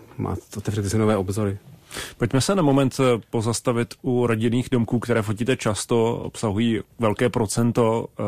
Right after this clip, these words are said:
Speaker 2: vašeho portfolia. Podobou České republiky v posledních letech dost zamávaly satelity. Eh, myslíte si, že se dají dělat vkusně?
Speaker 1: Já si myslím, že zcela určitě. Ehm, samozřejmě některé případy jsou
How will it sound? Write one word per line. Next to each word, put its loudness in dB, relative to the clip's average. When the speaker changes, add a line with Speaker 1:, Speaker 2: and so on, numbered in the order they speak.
Speaker 2:
vašeho 0
portfolia. 2
Podobou 2
České -2
republiky 0
v -6
posledních -2
letech 0
dost -2
zamávaly 2
satelity. -2
Eh, -14
myslíte -2
si, 0
že -8
se -2
dají 2
dělat 0
vkusně? -2
Speaker 1:
Já 0
si -4
myslím, -2
že 0
zcela 0
určitě. -2
Ehm, -4
samozřejmě 0
některé 0
případy -2
jsou 0